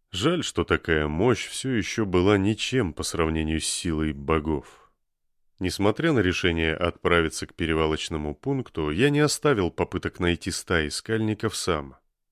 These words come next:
В пути время от времени я ставил печати поиска, пытаясь отслеживать монстров и окружающую область.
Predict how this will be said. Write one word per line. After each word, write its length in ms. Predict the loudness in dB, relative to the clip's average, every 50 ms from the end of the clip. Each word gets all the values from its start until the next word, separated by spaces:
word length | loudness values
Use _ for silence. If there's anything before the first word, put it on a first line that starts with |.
| _
В 100 | _ -20
пути 380 | _ -2 -2 -2 0 0 0 2
время 400 | 2 4 4 6 6 6 6 4
от 100 | 4 2
времени 380 | 2 2 4 4 4 4 4 4
я 180 | 2 2 0
ставил 440 | 0 -2 0 0 2 4 4 2 2
печати 520 | 2 0 -2 0 2 2 2 2 2 -2
поиска, 460 | -4 -2 -2 0 0 0 -2 -2 -6 -4
пытаясь 480 | -4 -6 -2 2 4 4 4 4 4
отслеживать 640 | 2 2 2 0 -2 0 0 2 2 2 0 0 0
монстров 580 | 0 0 2 2 2 0 0 -2 -2 -2 -2 -2
и 100 | -2 0
окружающую 880 | 0 2 2 2 2 2 2 2 2 2 2 0 -2 -2 -2 -2 -2 0
область. 640 | 2 4 4 4 4 4 2 0 0 -2 -6 -14 -18